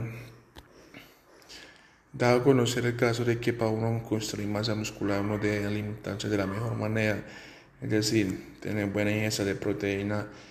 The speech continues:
eh, carbohidratos, grasas, eh, verduras,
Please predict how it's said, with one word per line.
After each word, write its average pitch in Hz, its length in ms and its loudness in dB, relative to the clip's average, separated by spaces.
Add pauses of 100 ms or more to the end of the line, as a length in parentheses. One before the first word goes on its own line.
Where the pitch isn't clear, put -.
(420)
eh, 107 380 0 (540)
carbohidratos, 104 840 0 (300)
grasas, 110 640 2 (1600)
eh, 107 840 -2
verduras, 113 680 0